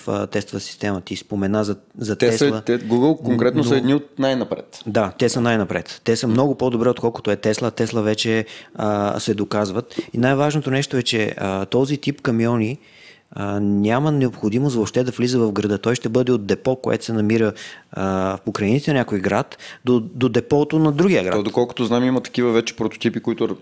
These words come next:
Speaker 2: работят
Speaker 1: Да,
Speaker 2: и изпълняват,
Speaker 1: да.
Speaker 2: а,
Speaker 1: Да, и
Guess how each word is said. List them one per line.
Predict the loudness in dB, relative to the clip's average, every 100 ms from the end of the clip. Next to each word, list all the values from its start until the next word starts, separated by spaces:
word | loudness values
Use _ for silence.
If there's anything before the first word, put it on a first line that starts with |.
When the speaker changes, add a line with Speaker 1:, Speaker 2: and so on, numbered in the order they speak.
| -4
Speaker 2:
работят | 0 0 2 0 0 -2
Speaker 1:
Да, |
Speaker 2:
и | -2
изпълняват, | 2 2 2 0 0 -4 -2
Speaker 1:
да. | 0
Speaker 2:
а, | 2 -2 -6 -8 0
Speaker 1:
Да, |
и | 2